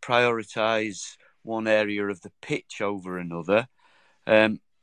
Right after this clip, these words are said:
and whilst the focus of any particular session, for example,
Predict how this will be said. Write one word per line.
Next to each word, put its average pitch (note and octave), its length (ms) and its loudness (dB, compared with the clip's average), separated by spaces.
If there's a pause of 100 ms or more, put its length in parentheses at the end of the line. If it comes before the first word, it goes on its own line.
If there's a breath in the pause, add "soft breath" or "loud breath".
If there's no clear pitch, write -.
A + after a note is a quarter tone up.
(500)
and A#2+ 420 -2 (240)
whilst B2+ 500 2
the A#2 80 -6
focus - 960 -4 (460 soft breath)
of A#2+ 340 -2
any B2+ 180 -2
particular - 640 -6
session, A2 680 -2 (480 soft breath)
for A2+ 240 0
example, G#2+ 840 2